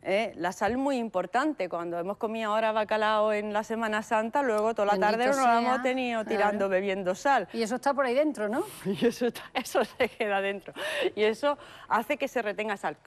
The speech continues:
Speaker 1: ¿Qué, qué podemos
Speaker 2: ¿Qué
Speaker 1: hacer?
Speaker 2: podemos hacer?
Speaker 1: Pues mira, cambiar la sal por el potasio.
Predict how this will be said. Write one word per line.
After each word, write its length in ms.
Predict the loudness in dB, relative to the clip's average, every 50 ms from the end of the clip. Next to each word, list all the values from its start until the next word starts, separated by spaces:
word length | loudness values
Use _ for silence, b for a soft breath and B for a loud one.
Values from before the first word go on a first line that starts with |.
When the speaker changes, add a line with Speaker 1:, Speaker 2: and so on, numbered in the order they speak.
| -20 -12 -4
Speaker 1:
¿Qué, 360 | 0 2 2 4 2 2 0 -2
qué 100 | -2 0
podemos 480 | 0 0 0 0 0 0 0 2 2 2
Speaker 2:
¿Qué 40 | 2
Speaker 1:
hacer? 140 | 2 2 0
Speaker 2:
podemos 240 | 0 0 -2 -4
hacer? 280 | -8 -10 -10 -12 -14 -8 -4
Speaker 1:
Pues 120 | -2 -2
mira, 300 | 0 0 0 0 0 0
cambiar 460 | 0 0 -2 -2 0 2 2 0 0
la 180 | -2 -4 -4 -2
sal 240 | -2 0 -2 -2 -2
por 160 | -2 -2 -2
el 80 | -4 -4
potasio. 580 | -4 -2 0 0 -2 -2 -4 -8 -10 -10 -12